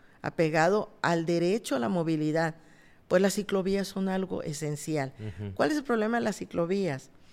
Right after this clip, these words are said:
Speaker 1: Es que si no te llevan a ningún lado, si no te conectan con un sistema de transporte, si no están bien diseñadas,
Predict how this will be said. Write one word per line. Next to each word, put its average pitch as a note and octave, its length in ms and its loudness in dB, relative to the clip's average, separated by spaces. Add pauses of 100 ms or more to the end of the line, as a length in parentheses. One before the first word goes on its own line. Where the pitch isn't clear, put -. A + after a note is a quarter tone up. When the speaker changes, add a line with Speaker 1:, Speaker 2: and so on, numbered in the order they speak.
(280)
Speaker 1:
Es F3 180 2
que A#3+ 120 2
si A3 200 0
no G3 200 2
te B3+ 160 2
llevan A3+ 360 4
a G3+ 80 4
ningún F3+ 460 4
lado, E3+ 360 2 (320)
si F#3 260 0
no G3 180 2
te B3+ 160 -2
conectan F#3 880 0
con D#3 260 -2
un E3+ 80 -2
sistema F#3+ 420 -2
de F#3+ 80 0
transporte, F3+ 760 0 (340)
si G#3 260 0
no G#3+ 160 4
están G#3 560 -2 (200)
bien F#3 340 4
diseñadas, F#3 840 -2